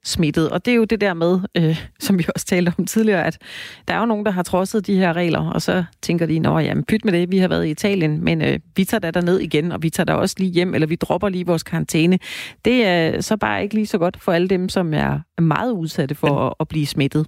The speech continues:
Speaker 2: Nej, øh, jeg tror, øh, var det Madeira? Var det to, øh, karantæneramte, øh, danskere, som var taget
Speaker 1: Ja.
Speaker 2: på ferie til Madeira, som havde
Speaker 1: Ja,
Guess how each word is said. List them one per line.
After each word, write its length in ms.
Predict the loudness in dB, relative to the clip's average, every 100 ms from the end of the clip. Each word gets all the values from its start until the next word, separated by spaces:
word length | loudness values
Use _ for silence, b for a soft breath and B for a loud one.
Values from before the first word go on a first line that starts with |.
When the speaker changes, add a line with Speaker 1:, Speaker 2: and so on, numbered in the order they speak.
| 0
Speaker 2:
Nej, 320 | 0 2 2 2
øh, 200 | 2 0
jeg 100 | 0
tror, 260 | 0 0 0
øh, 180 | 0
var 100 | 0
det 220 | 0 0 0
Madeira? 640 | -2 0 0 0 -2 -2
Var 100 | -4
det 100 | -4
to, 300 | -4 -4 -2
øh, 260 | -2 0 -2 -2
karantæneramte, 1120 | -2 0 0 2 2 2 0 -2 -2 0 -2
øh, 340 | -2 -2 0 0
danskere, 360 | -2 -2 -2
som 180 | -2 -2
var 60 | -2
taget 220 | 0 2
Speaker 1:
Ja. 60 | 2
Speaker 2:
på 60 |
ferie 300 | 0 -2 -2
til 240 | -2 0 0
Madeira, 400 | 0 0 0 0
som 120 | 0
havde 120 | 2
Speaker 1:
Ja, 100 | 0